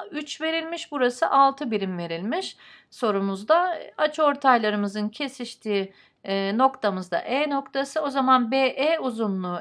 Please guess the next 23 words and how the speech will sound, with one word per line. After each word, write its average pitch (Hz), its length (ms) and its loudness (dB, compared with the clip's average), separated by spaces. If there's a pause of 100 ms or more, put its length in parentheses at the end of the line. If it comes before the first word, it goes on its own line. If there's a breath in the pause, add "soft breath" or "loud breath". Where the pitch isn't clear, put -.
eğer 269 380 2
burayı 233 340 -2
üç - 300 -12
birim, 196 260 -4
burayı 240 300 0
altı 247 380 0
birim 226 200 -2
olarak 185 420 -2
kesmişse 294 800 -4 (340 soft breath)
üçün 302 320 -6
iki 349 240 -6
katı 285 380 2
altı 285 360 6
olduğu 196 360 2
için 320 320 -6 (300 soft breath)
o 302 120 4
zaman 294 440 4
B 302 240 2
D 330 200 0
kenarına 226 540 0
da 170 160 0
K 320 340 8
dersem 254 480 6